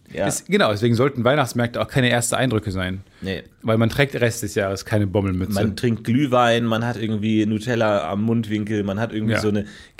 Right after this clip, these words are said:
Speaker 1: Käsekreiner in der Hand, wo man irgendwie dann
Speaker 2: Eine
Speaker 1: so
Speaker 2: was?
Speaker 1: heiße Ah, okay, das sind jetzt wieder diese, oh, lokale Begriffe
Speaker 2: Ja,
Speaker 1: überall anders.
Speaker 2: da hab ich immer Spaß dran.
Speaker 1: In Bayern heißen diese, äh,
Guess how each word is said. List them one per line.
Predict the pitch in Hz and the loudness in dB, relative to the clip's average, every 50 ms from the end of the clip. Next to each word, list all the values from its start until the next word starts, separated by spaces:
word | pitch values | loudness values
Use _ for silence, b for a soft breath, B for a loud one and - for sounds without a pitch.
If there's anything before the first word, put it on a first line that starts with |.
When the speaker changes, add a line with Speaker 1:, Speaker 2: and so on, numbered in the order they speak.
| - 131 | -2 0
Speaker 1:
Käsekreiner | 131 135 127 127 113 120 - - 107 113 117 117 117 107 | 0 2 0 -2 -4 -4 -8 -2 0 0 2 2 2 0
in | 98 110 | 0 0
der | 117 113 92 101 | 0 0 0 0
Hand, | 113 117 117 117 | -2 -2 -2 0
wo | 113 117 | 0 0
man | 110 110 110 | 0 0 0
irgendwie | 110 110 113 117 | 0 0 0 2
dann | 120 - | 2 4
Speaker 2:
Eine | 127 123 | 4 4
Speaker 1:
so | 110 | 4
Speaker 2:
was? | 127 160 | 4 4
Speaker 1:
heiße | 123 127 135 - 143 - - b b b b b b b b b _ _ _ _ _ _ _ - | 2 2 0 -2 -6 -8 -12 b b b b b b b b b _ _ _ _ _ _ _ -8
Ah, | 95 98 98 98 | -6 -4 -2 -4
okay, | 104 - - 107 | -4 -4 -6 -4
das | 98 110 107 - | -4 -4 -6 -6
sind | 117 | -6
jetzt | 113 110 104 107 | -6 -6 -8 -4
wieder | 113 113 | -4 -2
diese, | 104 110 104 104 110 - | -2 -2 -2 -2 -2 0
oh, | - 117 127 120 107 | 2 2 4 4 2
lokale | 104 107 104 104 113 104 110 113 113 | 2 0 -4 -4 -2 -2 0 0 0
Begriffe | 107 110 - - 120 120 | -2 -2 -2 -2 0 2
Speaker 2:
Ja, | 117 170 170 151 | 4 4 4 4
Speaker 1:
überall | 123 113 101 | 2 2 0
anders. | 107 117 123 113 95 87 | 0 -2 0 -2 -2 0
Speaker 2:
da | 113 | 2
hab | 123 | 2
ich | 131 135 | 4 4
immer | 170 185 175 165 | 4 4 2 2
Spaß | - - - 104 92 95 - - | 0 -2 -2 0 0 0 -2 -6
dran. | 90 87 85 87 | -8 -8 -6 -4
Speaker 1:
In | 90 123 131 120 | -4 -4 -2 0
Bayern | 117 120 135 143 143 135 | 2 4 4 4 2 2
heißen | 135 131 135 135 - 127 | 0 -2 -2 -2 -4 -2
diese, | 110 113 107 101 107 107 104 101 95 | -2 -2 -2 0 0 0 2 0 -2
äh, | - | -4